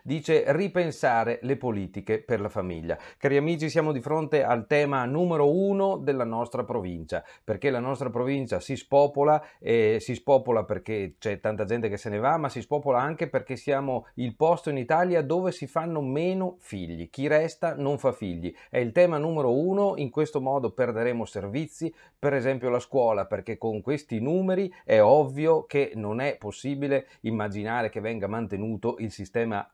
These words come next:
scolastico come l'attuale, perché questo significa perdita di classi, perdita sicuramente di, ehm, posti di lavoro. Allora cominciamo così con questa notizia non proprio bellissima, la rassegna stampa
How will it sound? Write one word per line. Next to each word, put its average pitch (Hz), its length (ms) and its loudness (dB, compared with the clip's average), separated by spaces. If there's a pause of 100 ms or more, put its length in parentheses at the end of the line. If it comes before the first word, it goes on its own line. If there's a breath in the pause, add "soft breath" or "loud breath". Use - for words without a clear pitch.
scolastico 95 640 -2
come 107 240 -4
l'attuale, 82 540 -4
perché 82 240 -14
questo 110 240 -8
significa 101 520 -4 (240 loud breath)
perdita 120 460 2
di 90 140 -8
classi, 120 520 -4 (220 soft breath)
perdita 101 540 2
sicuramente 101 840 -4 (140)
di, 110 280 -4
ehm, 90 680 -4
posti 107 280 -2
di 92 120 -6
lavoro. 80 340 -4 (200 loud breath)
Allora 160 260 4
cominciamo 175 500 2
così 147 240 -2
con 135 160 -4
questa 135 220 -4
notizia 123 400 -4
non 147 240 0
proprio 135 340 2
bellissima, 113 560 -4
la 87 120 -4
rassegna 107 440 -6
stampa 104 640 -2